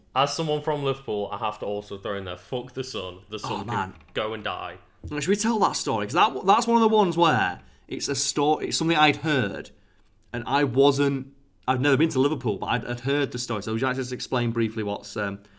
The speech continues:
Speaker 2: the background is for that, for people who may not know?
Speaker 1: Um, so I was not alive at the time this happened, so bear with me, I'm, I'm not a hundred percent on the details, but essentially, um,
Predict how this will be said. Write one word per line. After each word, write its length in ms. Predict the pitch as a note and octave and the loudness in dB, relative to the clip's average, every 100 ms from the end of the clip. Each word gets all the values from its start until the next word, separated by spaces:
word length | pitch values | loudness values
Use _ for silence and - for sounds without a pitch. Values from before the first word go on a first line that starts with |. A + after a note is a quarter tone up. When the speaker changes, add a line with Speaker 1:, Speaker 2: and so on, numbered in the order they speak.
| _ | _
Speaker 2:
the 60 | A#2+ | -4
background 300 | A#2+ - G#2 | -4 -2 -6
is 60 | G2+ | -6
for 100 | G2+ | -4
that, 160 | F#2+ | -6
for 60 | - | -6
people 160 | G#2 G2 | -10 -8
who 20 | |
may 80 | F#2 | -8
not 100 | F#2+ | -8
know? 180 | F#2+ F2 - - | -12 -14 -20 -4
Speaker 1:
Um, 400 | C3+ C#3 C#3+ C3 - | 0 2 0 -6 -12
so 500 | - C#3+ C#3 C3 - - - - _ | -4 0 0 -2 -10 -20 -20 -20 _
I 500 | C3+ D#3+ E3 D3 A2+ - - | 4 4 4 0 -4 -12 -14
was 280 | A#2 A#2 | -6 -6
not 220 | B2 A#2 A2 | -2 -4 -2
alive 440 | G2+ G2 G2+ F#2+ G#2+ | -2 -2 -2 -6 -12
at 100 | F#2 | -14
the 60 | |
time 260 | F#2+ G2+ F#2+ | -6 -6 -6
this 140 | F#2+ | -10
happened, 440 | G2+ F#2+ F#2 F2+ F2+ | -12 -12 -12 -12 -10
so 180 | F#2+ F#2 - - _ _ _ - | -10 -10 -20 -20 _ _ _ -20
bear 420 | G#2 - A#2+ B2 | -4 2 4 2
with 220 | A#2 G#2+ | 0 -2
me, 120 | A2 G2 | -2 -4
I'm, 200 | G2 G2+ | -4 -8
I'm 140 | G#2+ G#2 | -10 -4
not 340 | G#2 G#2 - | -2 -2 -6
a 20 | G#2 | -12
hundred 320 | - A2+ G2 | -12 -12 -12
percent 220 | G2 G#2 | -10 -10
on 140 | F#2 G2 | -8 -12
the 140 | F#2 | -12
details, 680 | F#2 - G2+ - A#2 B2 B2 | -14 -10 -12 -6 -4 -4 -6
but 160 | - G2+ | -10 -14
essentially, 640 | - D3+ D#3 - G2+ F2 - _ _ _ _ _ G#2 | -4 -4 -4 -8 -8 -10 -16 _ _ _ _ _ -2
um, 280 | G#2 G2+ | 0 -2